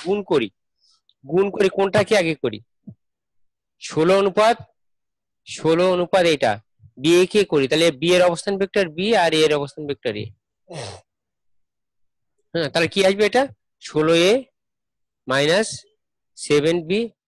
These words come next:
by কত? by কত? নাইন।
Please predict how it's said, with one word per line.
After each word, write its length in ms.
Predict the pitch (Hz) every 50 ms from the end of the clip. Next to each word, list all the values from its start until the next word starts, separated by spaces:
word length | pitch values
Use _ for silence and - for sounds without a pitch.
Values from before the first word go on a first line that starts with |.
| -
by 160 | 127 135 139 139
কত? 200 | 139 147 139 - 220 254 247 _ _ _ _ _ _ _ _ _ _ _ _ _ _ _ _ - - _ - - - - _ _ _ _ _ _ _ _ _ _ _ _ _ _ - 120
by 160 | 131 135 135
কত? 180 | 131 151 151 190
নাইন। 260 | 165 123 107 104 101